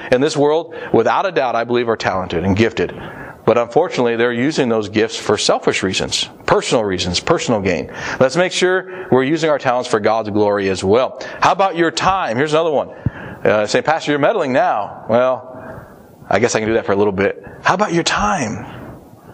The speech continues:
You know, each of us has twenty-four hours a day. That's it. There's some days I wish I had more, 'cause I got a lot of things I'd like to get done. There's some days I wish I had less, 'cause I just wanted to get the day over with.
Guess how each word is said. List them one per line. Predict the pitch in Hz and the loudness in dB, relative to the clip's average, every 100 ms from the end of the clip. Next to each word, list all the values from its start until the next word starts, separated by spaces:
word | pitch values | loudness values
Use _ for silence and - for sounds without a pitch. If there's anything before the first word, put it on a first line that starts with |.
| - - - - - - - - - | -20 -20 -20 -20 -20 -20 -20 -8 2
You | 160 | 2
know, | 165 | 2
each | 190 | 0
of | 214 | 0
us | 165 | 0
has | 135 | 0
twenty-four | - 135 131 120 | 2 0 2 2
hours | 110 113 107 | 2 -2 -2
a | |
day. | 98 107 135 - - - - - - - - | 0 0 0 -8 -20 -20 -20 -20 -20 -18 -6
That's | 110 120 120 123 | 2 2 2 0
it. | 151 - - - - - - - - - - - - - - - - - | -2 -2 -10 -10 -10 -8 -6 -6 -8 -10 -8 -6 -4 -6 -6 -10 -14 2
There's | 151 175 | 2 4
some | 180 175 | 0 2
days | 165 151 | 0 0
I | |
wish | 139 147 | -2 0
I | 143 | 0
had | 131 | 0
more, | 120 104 90 95 - - - - - - - | 0 0 -2 -6 -10 -12 -12 -12 -14 -16 -4
'cause | - | 0
I | 104 | 2
got | 110 | 2
a | |
lot | 113 113 | 0 0
of | |
things | 120 117 | 0 0
I'd | 107 | 0
like | 110 | -2
to | 101 | 0
get | 98 | 0
done. | 98 95 90 - - - - - - | 0 0 -4 -12 -20 -20 -12 -4 2
There's | 170 | 2
some | 196 220 | 2 2
days | 175 147 | 0 0
I | |
wish | 156 151 | 0 0
I | |
had | 135 | 0
less, | 131 165 | 0 0
'cause | - | 0
I | 120 | 0
just | 127 | 2
wanted | 147 117 | 0 2
to | |
get | 113 | 0
the | 110 | 2
day | 104 113 | 2 2
over | 139 151 123 | 0 0 0
with. | 87 - - - | -2 -4 -10 -10